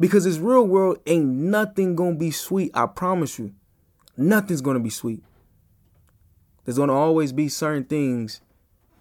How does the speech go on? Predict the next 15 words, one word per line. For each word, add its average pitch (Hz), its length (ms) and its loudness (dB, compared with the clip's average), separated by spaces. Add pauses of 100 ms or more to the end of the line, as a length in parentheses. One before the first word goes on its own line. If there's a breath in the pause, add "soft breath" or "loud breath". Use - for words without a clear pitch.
(160)
that's 120 100 -6
gonna 131 180 0
be 135 240 2
in 123 80 0
your 117 140 0
way, 117 400 0
that's 113 160 -10
gonna 120 180 -2
come 147 220 -6
up 135 160 -6
in 120 80 -6
your 117 100 -8
way. 107 240 -8 (240 soft breath)
But 120 140 0
eventually, 131 600 0